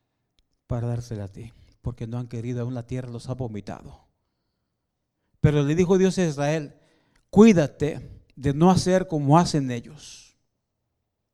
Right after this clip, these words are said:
Mata,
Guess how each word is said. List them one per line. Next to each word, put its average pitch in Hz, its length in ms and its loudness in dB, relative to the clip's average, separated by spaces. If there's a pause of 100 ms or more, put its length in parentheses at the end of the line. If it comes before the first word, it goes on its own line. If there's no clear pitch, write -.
(1700)
Mata, 170 680 -4